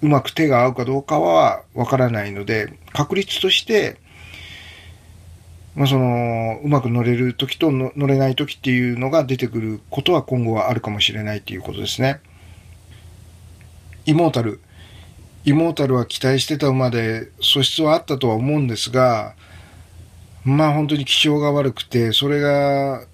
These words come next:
追い切りにも出ちゃってますね。調教でも気性の悪さを出しちゃうんで、それで成長しないんだと思います。今回の追い切りなんか見てても、ふわふわ走ってるというか、なんか芯が入ってないような走り方をしてて、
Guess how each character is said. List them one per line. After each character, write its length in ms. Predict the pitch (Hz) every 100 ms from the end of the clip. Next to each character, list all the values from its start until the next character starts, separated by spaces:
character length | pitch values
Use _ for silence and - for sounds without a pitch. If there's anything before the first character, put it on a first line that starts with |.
| -
追 160 | 151 143
い 80 |
切 160 | 135 139
り 100 | 139
に 80 | 135
も 140 | 113
出 160 | 107 110
ち 80 | 110
ゃ 20 |
っ 40 |
て 100 | -
ま 80 | 101
す 100 | 101
ね。 80 | 107
調 180 | - 185
教 320 | 185 185 175
で 80 | 175
も 160 | 170 127
気 180 | - 151
性 200 | 139 135
の 240 | 135 135
悪 160 | 135 127
さ 320 | 120 110 107
を 180 | 104 101
出 160 | 123
し 120 | 135 -
ち 100 | 117
ゃ 40 |
う 80 | 107
ん 100 | 107
で、 100 | 123
そ 140 | 120
れ 80 | 143
で 320 | 139 143 113 - - - - -
成 220 | - 143
長 140 | 139
し 160 | 127 139
な 80 | 135
い 60 |
ん 80 | 127
だ 120 | 101
と 80 | 92
思 160 | 101 101
い 40 |
ま 100 | 98
す。 180 | - - - - - - - -
今 140 | - 202
回 140 | 160
の 140 | 139 139
追 80 |
い 60 | 147
切 140 | 165 160
り 60 |
な 80 | 170
ん 60 | 147
か 60 |
見 100 | 123
て 100 | 120
て 80 | 117
も、 180 | 117 117
ふ 180 | - 185
わ 120 | 151
ふ 100 | 117
わ 120 | 107
走 300 | 104 113 -
っ 20 |
て 80 | 123
る 120 | 110
と 120 | 107
い 80 | 104
う 100 | 101
か、 340 | - 120 110 113 - -
な 140 | 180
ん 20 |
か 100 | 185
芯 260 | 143 - 180
が 100 | 127
入 160 | 120 131
っ 20 |
て 160 | -
な 120 | 113 110
い 40 |
よ 80 | 107
う 40 |
な 80 | 101
走 260 | 107 120 131
り 80 |
方 240 | 127 131 127
を 100 | 104
し 160 | -
て 100 | -
て、 540 | 113 - 156 139 113